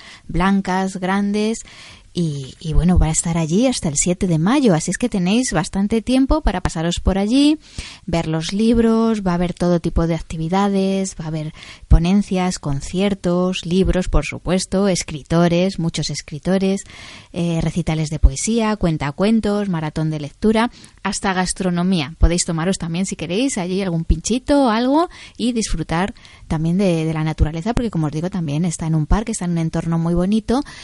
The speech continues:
y, bueno, pues es ideal para estos días de, de puente que tenemos, pues para ir a pasear por allí, a ver libros, a, a ver a vuestros escritores,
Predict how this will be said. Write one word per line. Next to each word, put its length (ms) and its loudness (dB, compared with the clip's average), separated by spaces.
y, 160 0
bueno, 220 0
pues 160 -4
es 160 -6
ideal 320 0
para 180 -6
estos 280 -4
días 260 -2
de, 400 -4
de 120 -6
puente 480 0
que 100 -8
tenemos, 520 -2
pues 160 2
para 240 -2
ir 120 -4
a 40 -2
pasear 380 -4
por 140 2
allí, 400 0
a 80 0
ver 160 0
libros, 560 0
a, 240 -8
a 120 -10
ver 160 -4
a 40 -4
vuestros 340 -2
escritores, 720 -4